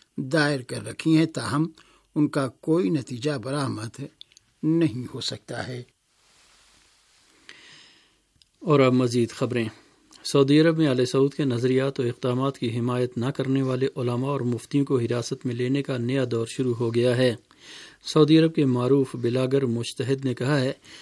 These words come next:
Speaker 2: کہ سعودی حکومت کی اسلامی و دینی امور کی وزارت نے ایسے علماء اور ائمہ مساجد کے بارے میں اطلاعات اکٹھا کرنے کا فرمان جاری کر دیا ہے، جنہوں نے اخوان المسلمین کو دہشت گرد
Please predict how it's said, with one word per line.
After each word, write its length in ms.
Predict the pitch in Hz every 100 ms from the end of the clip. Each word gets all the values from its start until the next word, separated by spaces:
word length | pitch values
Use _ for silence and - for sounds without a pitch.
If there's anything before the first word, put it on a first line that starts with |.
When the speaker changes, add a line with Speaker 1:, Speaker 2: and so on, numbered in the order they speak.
| - _
Speaker 2:
کہ 220 | 160 131
سعودی 460 | 123 143 131 139 127
حکومت 440 | 117 139 143 151
کی 160 | 147 127
اسلامی 460 | 117 135 127 139 143
و 60 |
دینی 280 | 120 120 123
امور 260 | 123 127 135
کی 160 | 135
وزارت 480 | 120 117 123 147 147
نے 120 | 139 - - - - -
ایسے 300 | 143 143 139
علماء 360 | 127 127 143
اور 220 | 143 135 127
ائمہ 520 | 127 123 123 127 123
مساجد 600 | 117 117 131 123 143 -
کے 160 | 131
بارے 340 | 117 120 135 156
میں 120 | 120 - - - - 165
اطلاعات 600 | - 139 127 135 143 127
اکٹھا 480 | 127 123 - 151
کرنے 340 | 139 123 131 135
کا 140 | 123
فرمان 400 | - 123 123 120
جاری 240 | 120 117 117
کر 180 | 123
دیا 320 | 117 127 156 127
ہے، 140 | 160 - - - _ 147
جنہوں 300 | 147 147 156
نے 160 | 151
اخوان 360 | 135 135 139 147
المسلمین 680 | 139 120 117 127 131 151
کو 220 | 147 131 117
دہشت 460 | 123 117 147 135
گرد 200 | 135 127